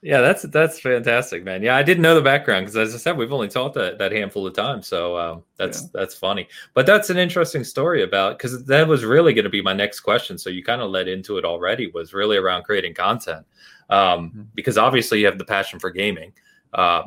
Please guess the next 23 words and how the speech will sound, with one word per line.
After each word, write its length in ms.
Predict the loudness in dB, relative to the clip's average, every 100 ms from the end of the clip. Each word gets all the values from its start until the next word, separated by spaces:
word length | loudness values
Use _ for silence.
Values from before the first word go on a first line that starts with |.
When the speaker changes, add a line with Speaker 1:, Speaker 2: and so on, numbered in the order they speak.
| -2
Speaker 1:
obviously 460 | -2 -2 -4 -4
writing 300 | 0 0 0 -2
for 160 | 0
I 120 | 0
G 160 | 0 -2
N. 120 | 0
I 60 | -2
mean, 140 | -4
I 160 | -4 -4
G 140 | -2
N, 260 | -4 -4 -10 _ -10
if 160 | -2
I'm, 300 | -2 -2 -10 _ _ -10
I'm 240 | -8 -6
pretty 260 | 0 2 2
sure 300 | 2 4 4
in 100 | 2
saying 320 | 0 0 2
they're 200 | -2 -2 -10 _ _
pretty 220 | -4 -2
much 200 | -4 -8
the 60 |
biggest 520 | -6 -4 -2 -4 -8